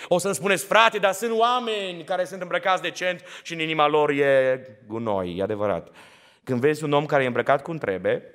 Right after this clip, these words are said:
poți să ai înțelegerea că s-ar putea că în interiorul lui să nu fie tot în regulă.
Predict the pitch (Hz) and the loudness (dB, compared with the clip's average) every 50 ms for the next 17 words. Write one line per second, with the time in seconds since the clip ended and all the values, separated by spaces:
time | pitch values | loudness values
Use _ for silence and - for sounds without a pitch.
0 | _ _ _ _ _ _ _ _ _ _ _ _ _ _ _ _ _ _ _ _ | _ _ _ _ _ _ _ _ _ _ _ _ _ _ _ _ _ _ _ _
1 | - 127 135 127 - 120 117 123 127 139 135 - - - - - _ _ - 117 | 0 0 0 2 2 4 4 4 4 0 -4 -10 -18 -20 -20 -20 _ _ -6 -6
2 | 117 113 - 113 123 127 - 131 117 110 113 107 - 107 98 - 107 104 123 120 | -6 -4 -2 -2 -2 -2 0 0 -2 0 -2 -2 -2 -2 -2 -4 -2 -2 -2 0
3 | - 113 104 104 98 92 107 107 117 117 107 107 113 117 - - 104 113 110 - | 0 -2 -6 -6 -4 -4 -2 -2 0 0 0 -2 -4 -6 -6 -6 -6 -6 -6 -6
4 | - 95 87 92 90 - 90 87 85 87 82 85 87 76 - - | -8 -8 -8 -8 -8 -8 -8 -8 -8 -8 -8 -10 -12 -14 -18 -20